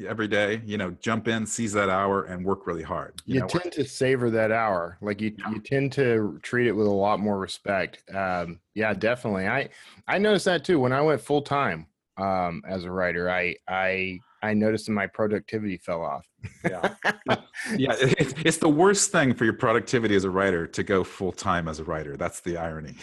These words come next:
Speaker 1: <laughs>
Speaker 2: Isn't that something? And yeah, no, and I, I think a lot of people are like that.
Speaker 1: Yeah.
Speaker 2: Uh, and then we go and try to fill our time. Uh, if you're anything like me, you know,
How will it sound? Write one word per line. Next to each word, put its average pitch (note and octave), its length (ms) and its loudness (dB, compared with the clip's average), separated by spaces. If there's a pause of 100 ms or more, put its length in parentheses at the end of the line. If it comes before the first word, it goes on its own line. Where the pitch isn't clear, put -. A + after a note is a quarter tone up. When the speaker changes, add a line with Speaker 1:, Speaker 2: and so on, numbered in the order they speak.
(160)
Speaker 1:
<laughs> - 260 -20
Speaker 2:
Isn't D#3 160 -2
that C3+ 160 0
something? A#2+ 360 -6
And B2+ 240 2
yeah, D#3+ 280 4
no, C#3 240 4
and C3+ 200 4
I, D3+ 80 0 (200)
I C3 40 0
think C3+ 220 -4
a A#2+ 40 0
lot A2+ 200 0
of A#2+ 60 -18
people D2 180 -14
are C2+ 320 -8
like C2 160 -8
that. - 240 -8 (240)
Speaker 1:
Yeah. F2+ 180 -2
Speaker 2:
Uh, G2 200 0 (160)
and D#3 120 4
then G#3 100 6
we A#3 80 2
go F3+ 200 4
and D#3 80 2
try E3 180 4
to C3 60 2
fill D#3 240 2
our C3+ 100 4
time. C3 560 -2 (580)
Uh, A#2 480 4
if G#2+ 180 -2
you're D3+ 80 4
anything C#3 240 2
like A#2 140 2
me, G#2 420 -2 (160)
you G2+ 120 -2
know, G2+ 320 0